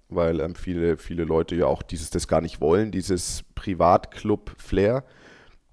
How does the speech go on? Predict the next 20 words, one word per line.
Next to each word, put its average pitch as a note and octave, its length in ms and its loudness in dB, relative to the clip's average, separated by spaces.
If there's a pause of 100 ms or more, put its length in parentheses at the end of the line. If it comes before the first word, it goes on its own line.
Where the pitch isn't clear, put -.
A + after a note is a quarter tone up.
(160)
Aber D#2+ 440 4
natürlich D#2+ 500 -4
super F2+ 260 0
ruhige E2 260 2
Gegend. E2+ 320 2
Der E2+ 60 4
Platz - 280 -2
liegt F#2+ 120 -6
so - 80 -6
ein F#2 40 -2
bisschen F2+ 220 -8
erhöht F#2 320 2
und E2+ 80 -2
du E2+ 80 2
hast E2 140 0
dann D#2 120 -4
eben D#2 140 -6
den D#2+ 120 -6
Blick - 200 -6
darunter, E2+ 540 2